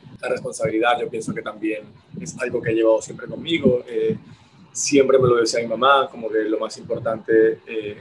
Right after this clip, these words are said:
en la vida es ser responsable, ser directo, ser concreto, eso te lleva a muchas cosas, eh, lo he implementado y realmente,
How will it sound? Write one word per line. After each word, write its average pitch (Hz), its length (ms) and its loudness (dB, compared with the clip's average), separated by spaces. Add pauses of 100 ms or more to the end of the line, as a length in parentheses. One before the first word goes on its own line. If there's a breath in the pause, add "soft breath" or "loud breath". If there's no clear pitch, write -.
en 110 60 -14
la 107 100 -8
vida 120 280 2
es 110 80 -4
ser - 220 -6 (220)
responsable, 117 840 -4
ser 110 240 -8
directo, 110 420 -4
ser - 160 -12
concreto, 117 640 -4 (420 loud breath)
eso - 240 -16
te 117 100 -12
lleva 113 260 2
a 110 40 -2
muchas 117 360 -8
cosas, 127 400 2 (260)
eh, 113 220 0
lo 113 140 4
he - 20 4
implementado 120 840 2
y 123 100 -2
realmente, 113 960 -2